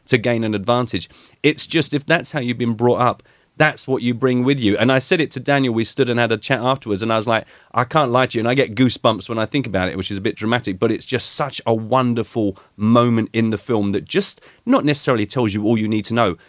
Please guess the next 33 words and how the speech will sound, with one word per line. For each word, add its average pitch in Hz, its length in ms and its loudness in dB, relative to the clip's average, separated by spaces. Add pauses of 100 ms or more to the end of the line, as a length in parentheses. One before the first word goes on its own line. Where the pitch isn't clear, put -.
(140)
but 135 100 2
it's 131 140 0
just 147 220 -2
such - 220 -4
a 117 60 -2
big 110 420 0
part 127 220 0
of 92 60 -10
the 95 80 -4
puzzle. 104 480 -2 (300)
But 139 160 6
the 120 80 2
funnier 151 320 2
thing 107 180 -4
was 104 160 -2
looking 120 260 2
across 113 380 -2
the 110 100 2
theatre, 120 440 2 (280)
there's 113 200 4
just - 240 0
Joe - 180 4
Stapleton, 113 520 2
<laughs> - 20 0
"Oh, 480 800 8
so 480 840 8
good!" - 260 0
just - 240 -2
tears 151 420 6
streaming 147 760 2
from 123 180 0
his 123 180 4
eyes. 92 640 0